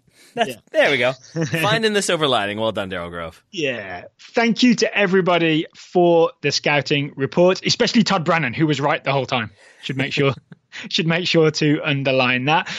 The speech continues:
Speaker 2: Again, if you want to support the show, it's total soccer show dot com slash join. Um, Taylor, I'll, I'll be traveling tomorrow back to Richmond, so I won't be on the show.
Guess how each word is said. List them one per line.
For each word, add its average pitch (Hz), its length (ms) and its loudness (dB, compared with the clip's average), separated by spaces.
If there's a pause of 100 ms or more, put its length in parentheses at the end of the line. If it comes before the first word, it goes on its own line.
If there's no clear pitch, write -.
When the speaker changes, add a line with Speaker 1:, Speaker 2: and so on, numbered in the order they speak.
(120)
Speaker 2:
Again, 214 200 2
if 170 100 -2
you 196 80 4
want 208 140 2
to 165 40 -2
support 196 280 0
the 175 80 -4
show, 202 260 2
it's 160 140 -6
total 180 480 0
soccer 180 260 -2
show 175 300 4
dot 170 400 -4
com 156 420 0
slash - 560 -2 (180)
join. 175 500 2 (360)
Um, 175 400 0
Taylor, 202 300 2
I'll, 202 260 2
I'll 185 100 2
be 196 80 0
traveling 185 520 2
tomorrow 156 600 2
back 147 320 -4
to 147 160 -2
Richmond, 143 440 -2
so 156 120 2
I 147 80 4
won't 156 260 0
be 170 100 0
on 147 100 0
the 135 60 -2
show. 139 300 4